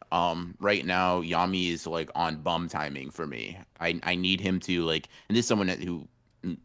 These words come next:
has Yami as, like, their second or third favorite character in the entire series, right? I need Yami to, "Go ahead, bro, get up, say the thing. We know you're gonna say it anyways," right? So, like,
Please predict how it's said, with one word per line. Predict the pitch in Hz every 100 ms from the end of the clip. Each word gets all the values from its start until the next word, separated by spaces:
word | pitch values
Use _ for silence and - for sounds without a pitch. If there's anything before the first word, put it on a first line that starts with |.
| -
has | 95 82
Yami | 82 87 85 80
as, | 78
like, | 71 78 -
their | 87 85
second | - 87 90
or | 85
third | 85 82 78
favorite | 78 78
character | 85 73
in | 78
the | 78
entire | 76 76 76
series, | 78 85 78 76
right? | 78 80 80 - - -
I | 101
need | 104
Yami | 95 95 92 90
to, | - 85 82 - - -
"Go | - 95
ahead, | 131 139
bro, | 120 120 117
get | 92 101
up, | 131 131 -
say | - -
the | 113 131
thing. | 127 120 123 120
We | - 113
know | 107 131
you're | 139
gonna | 139 131
say | - 123
it | 117
anyways," | 120 90 76 80 82 78
right? | 85 90 -
So, | 107
like, | 95 92